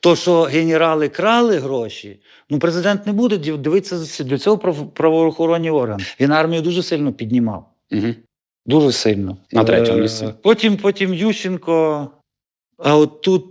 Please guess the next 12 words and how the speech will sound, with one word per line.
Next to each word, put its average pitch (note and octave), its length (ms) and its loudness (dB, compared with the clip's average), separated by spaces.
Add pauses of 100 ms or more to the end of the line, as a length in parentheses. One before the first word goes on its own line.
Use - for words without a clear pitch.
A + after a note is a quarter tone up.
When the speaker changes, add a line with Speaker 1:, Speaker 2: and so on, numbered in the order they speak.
(280)
Speaker 1:
тих D#3 220 2
двоє, C#3+ 340 2
певно, C3+ 340 0
на B2 160 -2
останньому A#2 540 -4
місці. G#2 540 -10 (720)
І C#3 500 2
Зеленський, B2+ 800 0
і A#2 420 -4
Speaker 2:
Ще G#2+ 200 0
Speaker 1:
Кравчук. - 60 -6
Speaker 2:
Кравчук. G2 440 -4